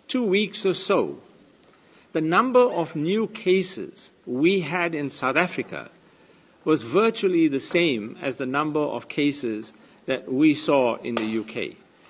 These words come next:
In other words, in the initial period, the new cases in each of our countries at that point, after we reached a hundred cases, was very similar.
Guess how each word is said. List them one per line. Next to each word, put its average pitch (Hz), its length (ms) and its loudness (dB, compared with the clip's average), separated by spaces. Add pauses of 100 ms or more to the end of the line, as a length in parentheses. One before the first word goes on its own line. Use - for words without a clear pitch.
(100)
In 156 100 0
other 208 220 4
words, 170 280 6
in 220 200 2
the 240 200 2
initial 196 520 0
period, 165 580 -4 (960)
the 131 80 -2
new 208 260 0
cases 180 520 4
in 147 120 0
each 175 220 2
of 156 100 -2
our 127 160 0
countries 143 640 -4 (100)
at 135 220 -8
that 175 260 -2
point, 143 380 -4 (360)
after 139 300 0
we 139 140 2
reached 156 280 4
a 131 60 -2
hundred 120 400 -6
cases, 190 580 -4 (200)
was 117 200 -4
very 131 440 2
similar. 113 520 -4